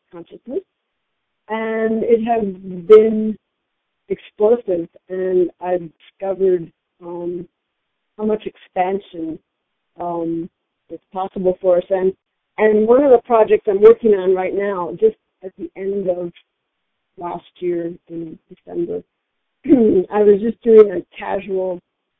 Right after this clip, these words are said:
walk across the room, and I had a flash of insight of how little I am asking for things. It's like the universe, it was just that, that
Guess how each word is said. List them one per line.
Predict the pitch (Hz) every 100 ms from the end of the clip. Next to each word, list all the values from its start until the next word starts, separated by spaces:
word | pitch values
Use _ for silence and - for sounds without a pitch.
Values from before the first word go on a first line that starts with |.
| _
walk | 185 190 - -
across | 214 -
the |
room, | 190 214 226 233 _ _ _ _
and | 196
I | 202
had | 202 202
a | 180 _ _ -
flash | 214 214 202 175 - - _ _ _ _ _ _ -
of | 185 -
insight | 226 240 226 202 180 190 _
of | 190 190 165 _ _
how | - 233 240
little | 220 202 226 202 - 160 _ _ _ _ _ -
I | 208
am | 196 170 - -
asking | 185 - - - - - - _ _ _ _ _
for | 185 175 -
things. | 185 160 - - _ _ -
It's | 180 -
like | 180 - -
the |
universe, | 202 233 262 254 208 208 208 - _
it | 196
was | 196 190
just | 233 -
that, | 214 175 - _ _ _ _ _ _ _ -
that | 175